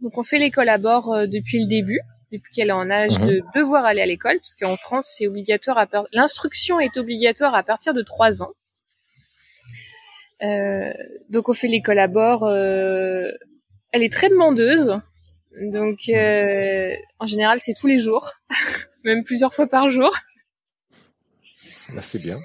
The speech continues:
Speaker 2: faut en profiter.
Speaker 1: Ouais.
Speaker 2: <laughs>
Speaker 1: Et, euh, et
Speaker 2: Ok.
Speaker 1: on va peut-être la mettre en école, euh, Montessori à Mayotte.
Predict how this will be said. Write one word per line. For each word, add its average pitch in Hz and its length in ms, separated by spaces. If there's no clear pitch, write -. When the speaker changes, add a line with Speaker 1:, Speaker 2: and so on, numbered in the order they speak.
Speaker 2:
faut - 100
en - 40
profiter. - 460
Speaker 1:
Ouais. - 140
Speaker 2:
<laughs> - 460
Speaker 1:
Et, 233 160
euh, 208 320
et 254 160
Speaker 2:
Ok. - 40
Speaker 1:
on 262 40
va 269 140
peut-être 339 320
la 294 80
mettre 285 280
en 262 160
école, 262 460
euh, 226 180
Montessori 254 800
à 226 100
Mayotte. 220 360